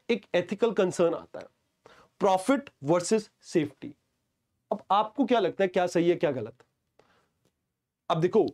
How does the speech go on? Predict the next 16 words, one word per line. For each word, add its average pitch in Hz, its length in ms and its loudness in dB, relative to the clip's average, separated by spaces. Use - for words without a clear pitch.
जो 165 140 4
प्राइवेट 175 460 0
ऑर्गेनाइजेशंस 175 760 2
होते 131 180 -2
हैं, 180 120 0
उनका 175 240 2
मोटिव 156 320 2
होता 151 220 0
है 165 60 2
कि 190 120 0
वो 180 260 2
ज्यादा 147 260 2
से 170 140 -2
ज्यादा 156 200 2
प्रॉफिट 175 360 -2
कमाए, 143 240 -2